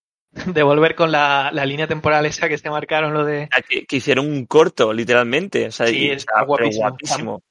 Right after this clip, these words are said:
Speaker 1: muy, muy currado.
Speaker 2: Pero su-, súper chulo. O sea, si alguien quiere verse una conferencia chula, chula de verdad, que se vea esa de Devolver porque estuvo chulísima.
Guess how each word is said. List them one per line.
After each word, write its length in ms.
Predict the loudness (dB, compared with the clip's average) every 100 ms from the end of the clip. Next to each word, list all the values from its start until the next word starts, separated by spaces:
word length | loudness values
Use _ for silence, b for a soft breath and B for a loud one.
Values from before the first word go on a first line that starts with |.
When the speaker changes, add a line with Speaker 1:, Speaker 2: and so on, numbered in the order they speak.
| _ _ -2
Speaker 1:
muy, 140 | 0
muy 120 | 2
currado. 400 | 2 4 4 2 _ _ _ _ _ _
Speaker 2:
Pero 220 | -2 0
su-, 240 | 0 -8 -8
súper 340 | -8 -6 -6
chulo. 240 | -4 -4 -4
O 40 |
sea, 260 | -2 -4 -4
si 340 | -4 -2 0
alguien 280 | -2 -4 -4
quiere 160 | -2 -2
verse 280 | -4 -6
una 160 | -6 -4
conferencia 440 | -6 -6 -4 -4 -4
chula, 300 | -4 -2 -2
chula 220 | -2 0
de 80 | 0
verdad, 260 | 0 0
que 80 | 0
se 160 | -4 -2
vea 180 | 0
esa 200 | 0 -2
de 140 | -2 0
Devolver 440 | 0 0 -2 -4
porque 320 | -6 -8 -4 -4
estuvo 260 | -4 -8 -8
chulísima. 500 | -8 -10 -10 -14